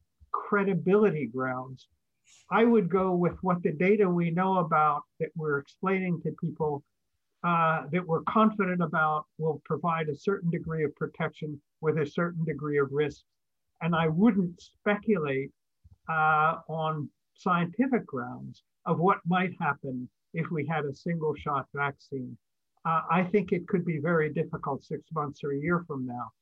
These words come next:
if we find that it doesn't work very well. And the last point I would say is that I think people don't always appreciate. Everybody gets the same vaccine, but the duration of immune responses in individuals for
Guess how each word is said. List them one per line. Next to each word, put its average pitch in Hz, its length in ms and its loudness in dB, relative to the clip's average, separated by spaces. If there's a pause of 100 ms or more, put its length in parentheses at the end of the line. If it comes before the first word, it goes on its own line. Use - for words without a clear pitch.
(200)
if 143 160 -2
we 139 200 -4
find 160 440 -2 (180)
that 143 140 -4
it 135 160 -2
doesn't 143 380 -6
work 151 320 -2
very 123 200 -6
well. 120 280 -14 (640)
And 180 140 2
the 180 60 4
last 233 380 2
point 196 240 0
I 160 160 0
would 151 240 0
say 170 580 -2
is 147 380 -6
that 147 140 -4
I 147 80 -6
think 175 280 -6
people 175 240 -4
don't 170 300 -2 (160)
always 165 380 -2
appreciate. 143 640 -8 (1080)
Everybody 214 420 4
gets 180 220 -2
the 180 100 -4
same 175 340 -2
vaccine, 156 640 -4 (580)
but 180 160 0
the 196 80 4
duration 214 680 2
of 190 100 0
immune 185 340 0
responses 175 800 -2
in 160 160 -2
individuals 165 800 -2
for 160 140 -6